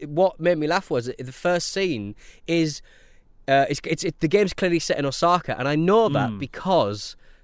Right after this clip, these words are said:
Speaker 1: A, it's clearly Osaka, but B, the first scene, the first thing you do is run up to, you know,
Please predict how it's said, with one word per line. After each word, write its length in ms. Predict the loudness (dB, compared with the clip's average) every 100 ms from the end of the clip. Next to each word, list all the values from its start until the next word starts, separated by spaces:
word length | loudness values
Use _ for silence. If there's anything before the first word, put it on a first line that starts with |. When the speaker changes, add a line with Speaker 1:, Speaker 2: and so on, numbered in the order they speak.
| -20 _ 0
Speaker 1:
A, 160 | 0
it's 100 | 0
clearly 220 | -4 -4 -4
Osaka, 320 | -2 -4 -6
but 160 | -8
B, 180 | -2 -2
the 80 | -2
first 320 | -2 0 0
scene, 340 | 0 0 0 -4
the 60 |
first 400 | -2 2 2 0
thing 180 | -4 -2
you 100 | -2
do 460 | 0 0 0 -2 -10 -20 -20 -14 -6
is 160 | -4
run 240 | 0 2 2
up 140 | 0
to, 140 | -2
you 160 | -2 2
know, 340 | 4 6 4